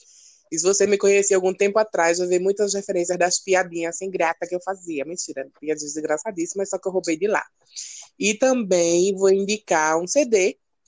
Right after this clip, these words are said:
né, que esses dias eu tô ouvindo cromática até eu fazer bico, mas eu também tô gostando muito do, de um C D da Tove Lo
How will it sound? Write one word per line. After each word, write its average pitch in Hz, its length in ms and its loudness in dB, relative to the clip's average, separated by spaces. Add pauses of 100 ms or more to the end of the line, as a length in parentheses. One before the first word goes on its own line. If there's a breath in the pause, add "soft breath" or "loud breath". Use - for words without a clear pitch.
(120)
né, 165 220 0
que 160 380 4 (100)
esses 180 280 0
dias 180 200 2
eu 180 80 2
tô 180 180 0 (140)
ouvindo 165 540 0
cromática 160 540 2
até 160 160 2
eu 196 140 0
fazer 180 280 -2
bico, 165 380 -4 (480 loud breath)
mas 160 640 2
eu 175 160 4
também 170 460 -2
tô 170 140 0
gostando 170 400 2
muito 180 520 0
do, 160 1040 2 (160)
de 156 120 -2
um 160 60 0
C 175 180 -2
D 156 160 2
da 151 400 2
Tove 160 280 0
Lo 170 300 2